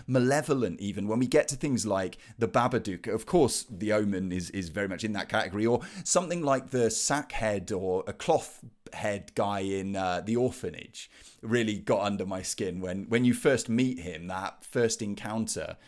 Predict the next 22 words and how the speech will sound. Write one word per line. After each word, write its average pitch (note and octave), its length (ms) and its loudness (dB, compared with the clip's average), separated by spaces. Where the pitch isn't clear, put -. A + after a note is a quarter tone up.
uh, F#2+ 200 0
in G2+ 140 2
that F2 140 0
movie F2 420 -2
is, - 180 -4
is A#2 140 -2
pretty A#2 360 -2
terrifying. G#2+ 600 0
So, A#2+ 220 2
yeah, D3+ 360 4
kids E3+ 460 2
being C3+ 380 0
freaky E2+ 800 -4
pretty D#3 400 0
much C3+ 240 2
anywhere. C#3 240 4
I E3 60 2
mean, F#3+ 140 2
even G#3+ 400 -2
something D#3+ 440 -4
that's - 240 -6
not C#3+ 300 -4